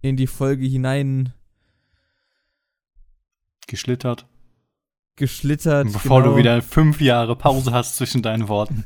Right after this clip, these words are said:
Speaker 1: <laughs> Einfach ein guter Podcast zum Einschlafen, wenn einfach nichts kommt.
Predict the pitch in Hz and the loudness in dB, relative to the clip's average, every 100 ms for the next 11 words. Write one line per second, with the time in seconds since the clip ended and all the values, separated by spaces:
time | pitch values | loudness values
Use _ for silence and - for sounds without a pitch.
0 | 151 - 165 165 - 247 - - - - | -4 -2 -2 -2 -4 -12 -10 -14 -16 -16
1 | - 170 208 185 - 135 139 135 139 151 | -14 -12 -10 -8 -6 -4 -4 -4 -6 -6
2 | 135 127 - 120 - 113 - 127 - 92 | -4 -6 -4 -6 -6 -10 -8 -10 -10 -12
3 | 101 - - 139 - 131 117 131 - - | -12 -12 -16 -16 -14 -10 -6 -6 -10 -18
4 | - - 120 117 127 | -20 -14 -12 -12 -14